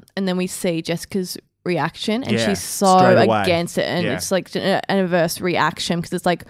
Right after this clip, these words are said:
Speaker 1: well, you don't know what that, it feels like. You don't know what it does to someone
Speaker 2: Yeah.
Speaker 1: to, like, do that to them. And then, like, and her, sh-, her stance is pretty much that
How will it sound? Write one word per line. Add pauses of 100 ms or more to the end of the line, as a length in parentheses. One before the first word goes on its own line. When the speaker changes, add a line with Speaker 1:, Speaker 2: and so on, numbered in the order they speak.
(160)
Speaker 1:
well,
you
don't
know
what
that,
it (100)
feels
like.
You
don't
know
what
it
does
to
someone
Speaker 2:
Yeah.
Speaker 1:
to, (140)
like, (440)
do
that
to
them. (100)
And
then,
like, (120)
and
her, (440)
sh-, (480)
her
stance
is
pretty
much
that